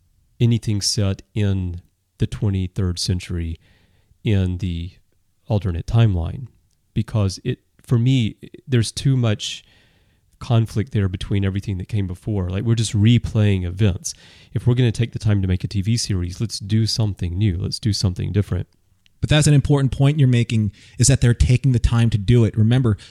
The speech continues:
Speaker 2: I mentioned before, they only, they only invested six, maybe seven weeks to launch Enterprise after Voyager.
Speaker 1: Well, but they were developing it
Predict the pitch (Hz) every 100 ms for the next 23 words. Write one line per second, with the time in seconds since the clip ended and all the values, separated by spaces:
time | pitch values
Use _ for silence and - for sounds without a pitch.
0 | - - 117 135 131 117 - 151 135 113
1 | 123 135 151 143 - _ _ 127 139 -
2 | 156 180 202 196 190 160 104 127 131 139
3 | - 127 101 - - 151 - - - 143
4 | 139 - 147 143 135 127 123 - 117 127
5 | 123 - 131 120 120 107 104 - 113 -
6 | 110 110 113 104 95 101 - 151 147 151
7 | 165 160 127 107 123 123 - 95 87 85